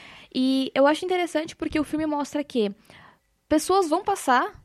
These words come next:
pela tua vida, você vai ter momentos com elas, vai ter, ah, vai ter memórias que você vai levar pra vida inteira, mas isso não significa que,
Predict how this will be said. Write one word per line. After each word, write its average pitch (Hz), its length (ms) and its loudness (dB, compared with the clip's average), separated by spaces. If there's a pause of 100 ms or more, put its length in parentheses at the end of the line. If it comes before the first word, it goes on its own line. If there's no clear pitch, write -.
pela 254 160 2
tua 226 160 2
vida, 202 480 -2
você 240 280 -4
vai 247 220 -2
ter 277 140 -4
momentos 254 640 -2
com 208 160 -2
elas, 202 380 -2
vai 214 220 -2
ter, 226 600 -6
ah, 220 200 -4
vai 214 100 -6
ter 254 120 -4
memórias 254 400 0
que - 60 -18
você 247 60 -4
vai 247 80 2
levar 240 140 0
pra 240 120 -4
vida 226 180 -4
inteira, 233 380 -2 (460)
mas 277 280 0
isso 311 180 -6
não 311 160 -4
significa 302 640 -6
que, 277 440 -8